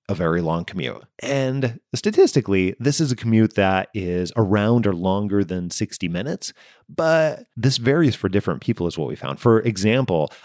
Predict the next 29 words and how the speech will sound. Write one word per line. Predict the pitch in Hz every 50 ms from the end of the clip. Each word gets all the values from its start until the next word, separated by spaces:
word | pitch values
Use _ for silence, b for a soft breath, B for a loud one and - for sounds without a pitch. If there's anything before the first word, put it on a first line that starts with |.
| B B
I | 113 135
found | 156 - - 120 117 117 113 95
that | 101 98
if | 95 110 - 127
I | 120 131
was | 120 98 82
much | 95 98 110 107 -
over | 117 110 101 107 101
thirty | - - 107 107 101 98
minutes, | 92 90 113 147 82 - - - b b b b
then | 113 95 107 117 113 113 113 113 110 110 113 -
it | 113 107
was | 92 87 78 76
way | 82 76 82 90 101 107
too | - - 110
long | 101 98 98 101 101
for | - - 95
me | 95 101 104
and | 95
it | 90
was | 82 80 -
significantly | - - 90 92 92 - - 92 87 - 90 92 87
detracting. | 78 92 90 - - 82 73 69 - - 85 87 98 - -
That's | 127 123
gonna | - 170 156 139
vary | 107 123 123 123 117
for | - - 107
you | 107 113 117 110
too. | - - - 113 95 67 -